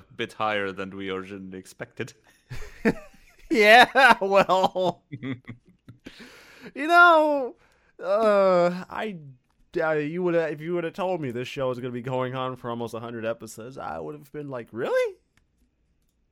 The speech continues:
Speaker 1: <laughs>
Speaker 2: You sure? All right. I'll,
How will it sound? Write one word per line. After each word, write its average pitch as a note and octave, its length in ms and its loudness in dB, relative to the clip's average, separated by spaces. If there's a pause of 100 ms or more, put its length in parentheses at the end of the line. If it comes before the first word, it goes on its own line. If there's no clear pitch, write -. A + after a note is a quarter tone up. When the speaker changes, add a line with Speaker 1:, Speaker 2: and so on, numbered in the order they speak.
Speaker 1:
<laughs> C3+ 100 -4 (360)
Speaker 2:
You G#3+ 120 -10
sure? A#4+ 460 0 (480)
All B3+ 120 -4
right. G4 360 -4 (720)
I'll, A3 360 -6